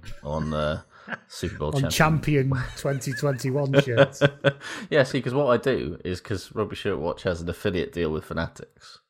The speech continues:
Speaker 2: Right.
Speaker 1: S-, um, for their, all their rugby stuff, obviously. But also, I can just use that power to get affiliate cash on the N F L stuff that they sell. So I lull, I s-,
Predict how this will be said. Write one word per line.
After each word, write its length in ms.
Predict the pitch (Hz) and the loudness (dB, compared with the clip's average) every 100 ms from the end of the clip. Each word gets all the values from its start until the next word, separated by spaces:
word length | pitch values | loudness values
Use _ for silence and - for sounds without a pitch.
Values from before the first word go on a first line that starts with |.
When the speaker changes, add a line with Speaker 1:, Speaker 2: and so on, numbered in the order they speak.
| 135 | -16
Speaker 2:
Right. 540 | 131 120 107 113 - - _ _ _ | -8 -6 -4 -6 -8 -14 _ _ _
Speaker 1:
S-, 160 | - - _ | -16 -16 _
um, 340 | 82 80 80 80 - _ | 2 2 0 -6 -16 _
for 140 | - 80 | -14 -6
their, 140 | 78 | -4
all 160 | 62 76 | -2 -2
their 160 | 73 71 | -4 -2
rugby 280 | 87 - | -4 -4
stuff, 340 | - - - - | -12 -10 -12 -10
obviously. 460 | 78 64 - - - - - _ | -8 -8 -10 -14 -16 -18 -20 _
But 200 | 104 92 | 2 4
also, 560 | 92 107 - 69 67 - - - | 4 0 0 -4 -6 -6 -14 -2
I 100 | 92 | 0
can 160 | 92 80 | 0 -4
just 220 | 76 - | -6 -4
use 240 | 80 78 - | -4 -4 -2
that 240 | 73 - _ _ _ _ | -2 -4 _ _ _ _
power 340 | - 82 78 - - | -4 -2 -2 -6 -8
to 180 | 80 - _ _ - _ _ _ _ _ | -10 -10 _ _ -20 _ _ _ _ _
get 220 | 90 - | -2 0
affiliate 580 | - - 80 71 - _ _ _ _ _ _ _ | -2 -4 -2 -2 -6 _ _ _ _ _ _ _
cash 440 | - 76 76 - - | -8 -8 -8 -14 -6
on 340 | 80 80 80 - _ _ _ _ _ - | -4 -2 -6 -12 _ _ _ _ _ -8
the 160 | 78 | -4
N 80 | 78 | -2
F 100 | 76 | -2
L 140 | 104 104 | -4 -4
stuff 280 | - - - | -8 -12 -10
that 100 | - | -10
they 80 | - | -10
sell. 380 | - - 85 _ | -10 -12 -12 _
So 280 | - 87 80 - - - | -4 -2 -2 -6 -16 4
I 180 | 107 101 | 6 6
lull, 400 | 95 104 92 - | 6 4 4 0
I 60 | 95 | -2
s-, 180 | - | -2